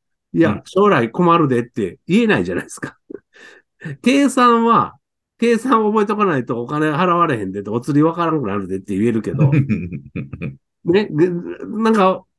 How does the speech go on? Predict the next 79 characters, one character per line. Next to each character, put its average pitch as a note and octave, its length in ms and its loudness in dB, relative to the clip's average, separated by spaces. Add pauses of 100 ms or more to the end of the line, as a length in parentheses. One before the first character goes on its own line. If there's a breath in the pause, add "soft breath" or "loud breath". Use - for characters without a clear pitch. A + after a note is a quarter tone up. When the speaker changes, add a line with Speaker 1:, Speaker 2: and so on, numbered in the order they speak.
(120)
Speaker 1:
英 C4+ 280 2
語 D4+ 140 2
は、 B3+ 360 0
や D#3+ 100 -2
っ - 20 -8
ぱ E3+ 120 -2
英 F3+ 100 4
語 E3+ 140 2
あ D3 60 0
っ C#3 60 -6
た D3 100 -4
方 D#3+ 120 0
が、 B2+ 160 -2
あ A2+ 80 -6
の、 A#2+ 500 -6
世 D3 160 -4
界 C#3+ 220 2
的 C3+ 240 0
に C3+ 160 2
と C#3 100 -2
か G#2 120 -4
言 A#3+ 140 4
え - 20 4
る B3 60 4
じ F#3 60 0
ゃ B2 40 -2
な F#2+ 60 -6
い - 20 -8
で - 20 -12
す - 80 -18
か。 - 100 -18 (460)
で G3+ 60 2
も、 F3 200 0 (160)
答 B3+ 260 -2
え C4+ 100 4
れ E4 120 4
な A3+ 140 4
い D#3+ 40 6
も D3+ 140 4
の B2+ 100 2
っ G#2 40 -6
て A2 80 -4
い A2+ 60 -2
っ C3 40 -14
ぱ F3+ 140 0
い - 20 -2
あ - 40 -4
る A2 60 -4
ん - 20 -2
で G#2 60 -10
す - 40 -8
よ F#2+ 100 -8
ね、 F3 220 -8
学 G#2+ 220 -2
校 F2+ 180 -2
は。 E2 180 -8 (1000)
で、 D#3 120 -2
そ G3 160 2
れ A#3 120 6
も A#3 120 4
含 A#3 220 2
め A#3+ 80 4
て A#3+ 100 2
教 D#3 100 4 (100)
え C#3+ 100 2
て C3+ 100 0
い B2 40 2
か A#2+ 120 -2
な G#2 80 -4
い F2 40 -10
と E2 80 -16
い - 20 -16
け E2+ 100 -12
な D2+ 100 -16
い。 - 60 -20 (300)
Speaker 2:
う G#2 60 -2
ん。 E2+ 320 -6
Speaker 1:
の C4+ 120 2
と、 - 340 -2